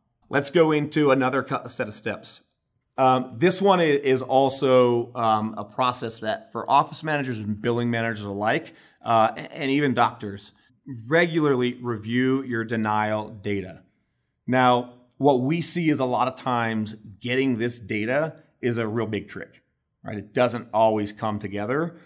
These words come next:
um, and it's not always readily available with a click of a button, right? Uh, reporting is a big part that goes behind all of this, but define your criteria. What is it that's the,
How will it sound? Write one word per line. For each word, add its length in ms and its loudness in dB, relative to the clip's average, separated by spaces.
um, 400 0
and 160 -6
it's 200 -8
not 200 4
always 460 2
readily 420 0
available 500 -2
with 120 -4
a 60 -8
click 260 -8
of 60 -6
a 80 -2
button, 420 -4
right? 320 -4
Uh, 200 -12
reporting 600 -2
is 100 -6
a 60 -8
big 260 -8
part 220 -4
that 100 -14
goes 140 -6
behind 360 -10
all 220 -2
of 80 -10
this, 120 -14
but 380 -6
define 480 4
your 120 0
criteria. 640 -6
What 300 4
is 140 2
it 220 -4
that's 280 -2
the, 560 -6